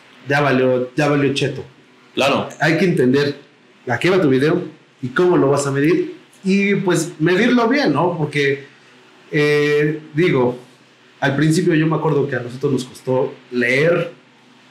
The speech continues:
Speaker 1: el, el video y cuando agarramos cómo la onda de nosotros, de cómo teníamos que leer los videos, fue cuando empezamos a hacer diferente contenido y empezamos a pivotear en nuestro propio, no, nosotros como,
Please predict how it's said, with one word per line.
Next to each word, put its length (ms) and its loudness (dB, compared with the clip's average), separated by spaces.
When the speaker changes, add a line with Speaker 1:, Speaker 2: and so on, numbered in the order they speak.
Speaker 1:
el, 420 0
el 140 2
video 560 2
y 60 -2
cuando 360 2
agarramos 520 0
cómo 460 0
la 140 0
onda 220 2
de 120 0
nosotros, 340 -4
de 80 -12
cómo 200 0
teníamos 280 0
que 120 -8
leer 160 0
los 160 0
videos, 420 0
fue 120 0
cuando 200 2
empezamos 480 -2
a 40 -8
hacer 320 -6
diferente 460 0
contenido 580 0
y 40 0
empezamos 520 -2
a 320 -2
pivotear 500 0
en 120 2
nuestro 240 -4
propio, 440 -4
no, 180 2
nosotros 480 0
como, 500 -14